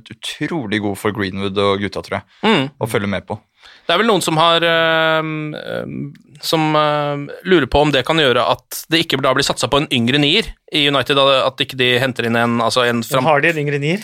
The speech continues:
Speaker 2: Nei, men altså at det skal hentes da.
Speaker 3: <laughs>
Speaker 2: Ehm, at det, det, at Cavani liksom på en måte tar da den plassen, så det ikke satses da på et, en annet kjøp eventuelt, men det er jo bare, ja, spekulasjoner.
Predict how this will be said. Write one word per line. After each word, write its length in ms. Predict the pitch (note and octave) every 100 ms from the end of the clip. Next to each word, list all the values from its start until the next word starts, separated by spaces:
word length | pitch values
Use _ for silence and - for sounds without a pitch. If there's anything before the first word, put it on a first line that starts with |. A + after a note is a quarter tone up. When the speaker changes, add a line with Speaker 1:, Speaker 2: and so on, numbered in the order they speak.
| - - -
Speaker 2:
Nei, 300 | D3+ F3+ A#3+ - -
men 140 | F#3+
altså 160 | F#3+ F#3+
at 60 |
det 140 | E3+ D3
skal 140 | F3
hentes 340 | F3 C3+ F3 -
da. 120 | F3+ - -
Speaker 3:
<laughs> 520 | G3 - G3+ D3 _
Speaker 2:
Ehm, 800 | D#3 D#3 D#3 D3+ D3+ D3+ D3+ D3 D#3
at 100 | -
det, 140 | D#3
det, 100 | D#3
at 200 | C#3+ - -
Cavani 440 | - C#3+ A#2+ A#2+ C3
liksom 220 | - C3
på 40 |
en 100 | C#3+
måte 140 | B2+ B2+
tar 300 | B2 A#2+ B2
da 160 | B2
den 180 | A#2+ A#2+
plassen, 300 | A#2+ A2 A#2
så 100 | -
det 100 | B2+
ikke 120 | -
satses 540 | - - - G#2+ - -
da 120 | A2+
på 180 | A2 A#2
et, 200 | A2 A2+
en 360 | A#2 A2+ A2+ A#2 C3+
annet 240 | A#2 G#2+
kjøp 240 | - A2+
eventuelt, 380 | G2+ G2+ A2+ -
men 120 | B2+
det 100 | B2 A#2
er 480 | A2+ A2 G#2 G#2
jo 100 | G#2+
bare, 340 | A2+ A2 G#2+ G#2 -
ja, 100 | A2 - _
spekulasjoner. 720 | - - B2 C#3 C#3 A#2+ F3